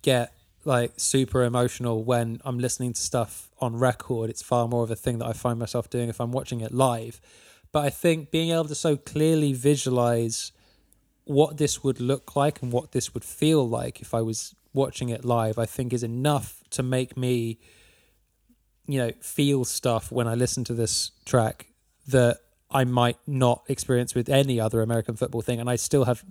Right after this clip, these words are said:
a great, as, you know, I'm sure it's come across, a great deal of emotional attachment to a great deal of it. And that you used a word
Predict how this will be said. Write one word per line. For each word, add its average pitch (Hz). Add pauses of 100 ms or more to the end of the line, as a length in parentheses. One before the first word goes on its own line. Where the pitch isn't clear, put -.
a 156
great, 143
as, 135
you 151
know, 123
I'm 117
sure 131
it's -
come 123
across, 131 (340)
a 123
great 151
deal 139
of 117
emotional 117
attachment 117
to 113
a 123
great 143
deal 120
of 110
it. 113
And 113
that 127
you 139
used 170
a 143
word 143